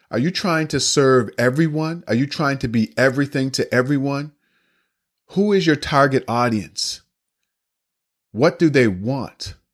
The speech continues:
What is their biggest pain point? How can you move them away from that pain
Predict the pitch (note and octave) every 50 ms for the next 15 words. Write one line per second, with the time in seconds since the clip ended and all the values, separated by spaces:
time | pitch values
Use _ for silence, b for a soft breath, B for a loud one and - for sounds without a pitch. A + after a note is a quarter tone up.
0 | _ _ _ _ _ _ _ _ _ _ _ _ _ _ _ _ _ _ _ _
1 | _ _ _ _ G#2 B2 E3 G3+ G3+ F#3+ F3 - D#3+ C#3+ B2 A2 C3 C#3+ C3+ C#3+
2 | C3 - - - - - C3+ C#3+ D3 D3+ D3 C#3+ C#3+ - D3+ A#2+ F2+ C#2+ - -
3 | - - _ _ _ _ _ _ _ _ _ _ _ _ _ _ _ _ _ _
4 | _ _ _ _ _ _ _ _ _ _ - - D#3 F3 F#3+ F#3+ - G3 F3 E3
5 | D#3+ C#3+ C#3 D3 D#3 D#3 C#3+ D3 C#3 C3 A#2+ A2 G#2+ G#2+ A#2+ C3+ C#3+ D3+ D3+ D3+
6 | D3 - D3+ A#2+ B2+ B2+ A#2+ G#2+ G2 - _ - - D3+ D3+ D3+ C#3 A#2 G#2+ G2+
7 | F#2+ F#2 F#2+